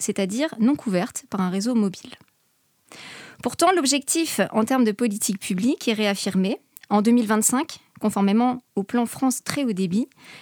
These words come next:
la France devra être entièrement fibrée. Le moment est donc venu de renouveler le contrat social entre les gouvernants et leur population ainsi qu'au sein des sociétés.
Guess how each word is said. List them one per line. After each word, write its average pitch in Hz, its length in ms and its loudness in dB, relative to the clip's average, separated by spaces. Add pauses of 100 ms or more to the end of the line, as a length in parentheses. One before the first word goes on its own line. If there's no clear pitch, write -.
(140)
la 202 80 2
France 269 280 0
devra 196 320 -2
être - 240 -8 (100)
entièrement 214 380 2
fibrée. - 320 -12 (1600)
Le 269 140 6
moment 330 240 4
est 269 80 4
donc 330 240 2
venu 320 260 2
de 247 80 4
renouveler 240 560 2
le 185 140 -2
contrat 240 280 0
social 285 460 0
entre 254 400 -2
les 196 140 -2
gouvernants 240 400 0
et 240 80 0
leur 196 120 -4
population 254 680 -2
ainsi 226 180 0
qu'au 220 120 -2
sein 285 180 2
des 208 100 0
sociétés. 202 640 -2